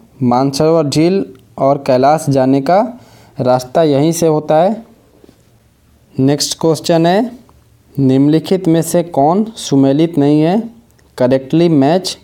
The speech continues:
कौन कौन सा नहीं है, इन options में से बताना है। देखते हैं options को। Lippu Lake उत्तराखंड पहला option है,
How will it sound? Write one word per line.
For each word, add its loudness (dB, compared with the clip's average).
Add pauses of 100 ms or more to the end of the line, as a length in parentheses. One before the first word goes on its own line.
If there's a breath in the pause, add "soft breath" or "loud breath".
(140)
कौन -2
कौन -2
सा -2
नहीं 2
है, -2 (440 loud breath)
इन -2
options -2
में 0
से -4
बताना 0
है। -2 (880 soft breath)
देखते -2
हैं 2
options -2
को। 0 (640)
Lippu 0
Lake 0 (320)
उत्तराखंड -2 (340)
पहला 2
option 0
है, -2